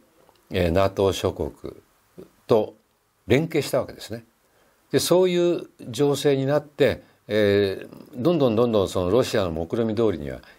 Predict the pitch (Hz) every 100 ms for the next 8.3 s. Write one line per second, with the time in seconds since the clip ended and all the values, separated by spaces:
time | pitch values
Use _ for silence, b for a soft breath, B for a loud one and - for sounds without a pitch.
0 | _ 117 147 139 123 113 - - - -
1 | - 143 127 131 127 139 139 143 B B
2 | - 160 139 - 190 B B B 131 135
3 | 120 131 131 123 117 117 101 85 78 -
4 | 117 110 110 - 73 - 90 73 b b
5 | b b - 80 71 80 - 127 127 117
6 | - 117 127 104 - 101 95 - - -
7 | 107 123 B B _ 104 101 92 87 110
8 | 143 156